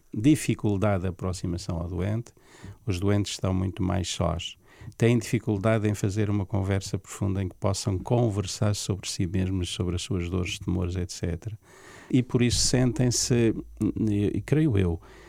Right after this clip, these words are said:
sentem-se muitas vezes, eh, desamparados no seu próprio sofrer, na sua experiência de sofrimento.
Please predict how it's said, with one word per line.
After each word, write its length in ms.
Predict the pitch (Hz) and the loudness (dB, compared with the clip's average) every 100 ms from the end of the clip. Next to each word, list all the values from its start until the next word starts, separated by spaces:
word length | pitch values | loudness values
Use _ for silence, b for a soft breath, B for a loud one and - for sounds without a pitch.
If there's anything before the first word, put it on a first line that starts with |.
| B | B
sentem-se 600 | - - 127 123 117 - | -2 4 4 4 2 2
muitas 300 | 117 110 117 | 2 2 2
vezes, 840 | 98 107 107 101 107 110 - - - | 2 4 4 4 2 0 0 -4 -6
eh, 340 | - 104 101 101 - | -4 0 2 0 0
desamparados 1300 | 95 107 139 127 117 104 101 107 110 117 - - - - - b b b - | 4 6 6 6 4 6 4 4 0 -4 -6 -10 -16 -20 -20 b b b -4
no 120 | 110 | -2
seu 180 | - 101 | 0 0
próprio 340 | 101 95 - | 0 -2 -2
sofrer, 500 | 95 - - 82 82 | -4 -6 -6 -4 -2
na 100 | 90 | -2
sua 180 | 95 117 | 0 0
experiência 680 | 101 - - 101 113 95 95 | 0 -2 0 2 2 2 -2
de 80 | 85 | -4
sofrimento. 840 | - 80 - 87 78 80 92 - | -8 -6 -6 -6 -6 -8 -10 -14